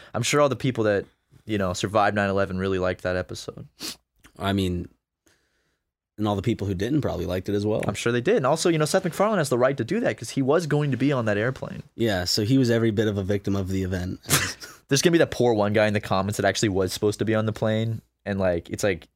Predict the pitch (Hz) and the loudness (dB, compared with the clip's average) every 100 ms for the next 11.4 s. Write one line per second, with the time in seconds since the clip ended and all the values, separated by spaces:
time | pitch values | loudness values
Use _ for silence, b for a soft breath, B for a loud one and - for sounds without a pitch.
0 | - 107 107 104 95 92 90 95 98 98 | -8 0 2 2 2 2 0 0 -2 -2
1 | 104 90 - 98 98 87 95 90 92 98 | -2 -2 -2 -4 -4 -4 -2 -2 -2 -4
2 | 95 - - 98 87 123 95 80 _ _ | -4 -6 -4 -2 0 0 0 -2 _ _
3 | _ - 90 - - 117 120 107 101 98 | _ -20 -20 -10 -4 -2 0 0 0 0
4 | 95 123 90 87 - - - 202 175 196 | -2 -2 -2 -2 -4 -4 2 4 6 4
5 | 151 147 135 - - B B B B B | 4 2 2 0 -4 B B B B B
6 | - 196 190 175 151 151 139 127 113 101 | 4 6 6 6 6 6 6 4 4 2
7 | 95 87 95 101 95 90 - - 95 - | 0 0 0 2 2 0 -2 0 0 0
8 | 98 95 95 - 92 87 87 85 92 87 | -2 -2 -2 -2 -2 0 -2 -4 -4 -4
9 | 82 82 107 107 - - 120 - - - | -6 -8 -4 -4 -2 -2 0 0 -2 -2
10 | 117 - - 110 131 160 156 156 202 120 | -2 -2 -4 0 0 2 2 2 2 0
11 | 101 95 101 101 | 0 0 0 -2